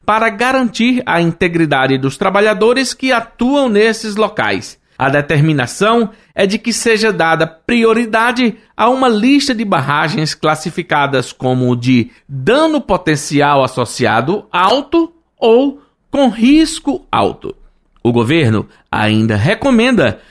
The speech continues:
auditorias em procedimentos de fiscalização de segurança de barragens e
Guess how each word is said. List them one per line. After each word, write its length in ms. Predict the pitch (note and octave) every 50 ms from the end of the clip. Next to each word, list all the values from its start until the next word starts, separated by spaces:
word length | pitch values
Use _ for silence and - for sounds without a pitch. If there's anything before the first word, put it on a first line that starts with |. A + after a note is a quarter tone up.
| - _
auditorias 800 | - - E3+ G3 A3 C4+ - C#4 B3 F3 F3+ A#3 C4+ C4+ A3+ F3+
em 100 | F#3 F3
procedimentos 800 | D#3+ - E3+ E3 - - G#3 A3 G3 F3+ G3 A#3 A3+ B3 A#3 G3
de 140 | E3+ E3+ D#3
fiscalização 800 | - F3 E3 - G3 G3 G3 F#3+ F3+ F#3+ E3+ - - C#3+ C3+ C#3
de 100 | C#3 C#3
segurança 580 | - - G3 F#3 F3+ D3+ C3 B2+ B2 B2 -
de 120 | C#3+ C#3 D#3
barragens 720 | D#3+ F3 E3+ F3 - D#3+ F3+ F#3+ G3 B3 B3+ A#3+ - - _ _ _ _
e 240 | _ G#3+ A3+ B3 -